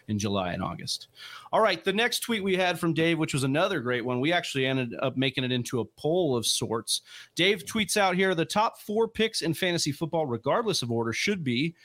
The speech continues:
Jonathan Taylor, Christian McCaffrey, Justin Jefferson, Cooper Kupp. Then things get weird." Derrick Henry, Austin Eckler, question mark, Dalvin Cook,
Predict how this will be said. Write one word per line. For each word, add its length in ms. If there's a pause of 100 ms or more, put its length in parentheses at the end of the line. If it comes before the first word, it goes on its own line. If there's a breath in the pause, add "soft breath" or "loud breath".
(220 loud breath)
Jonathan 400
Taylor, 400
Christian 400
McCaffrey, 580
Justin 460
Jefferson, 580
Cooper 480
Kupp. 400 (640 soft breath)
Then 320
things 340
get 240
weird." 580 (400 soft breath)
Derrick 320
Henry, 460
Austin 460
Eckler, 420
question 380
mark, 280
Dalvin 400
Cook, 340